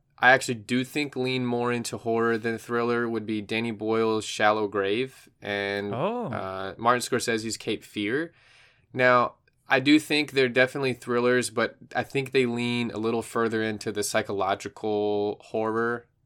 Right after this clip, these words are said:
Speaker 1: uh, elements than, say,
Speaker 2: Mm-hmm.
Speaker 1: Seven or Silence of the Lambs do. So I think I just wanted to mention those there.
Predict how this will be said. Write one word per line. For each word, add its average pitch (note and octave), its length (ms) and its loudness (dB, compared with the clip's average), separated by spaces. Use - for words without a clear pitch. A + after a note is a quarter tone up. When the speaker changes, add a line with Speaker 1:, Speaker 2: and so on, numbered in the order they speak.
Speaker 1:
uh, A2 220 -2
elements B2+ 520 2
than, A2 200 -6
say, G#2 480 0
Speaker 2:
Mm-hmm. D#3+ 40 0
Speaker 1:
Seven G#2+ 360 -4
or G2+ 100 -4
Silence G2+ 360 -4
of G#2 80 -4
the G2 60 -8
Lambs G2 260 -8
do. G#2+ 260 -4
So - 120 -6
I - 20 -2
think A2 200 -4
I G#2 80 2
just A2+ 160 -2
wanted A#2 120 0
to G2+ 60 -2
mention G#2 300 -4
those G2 240 -4
there. G2 340 -4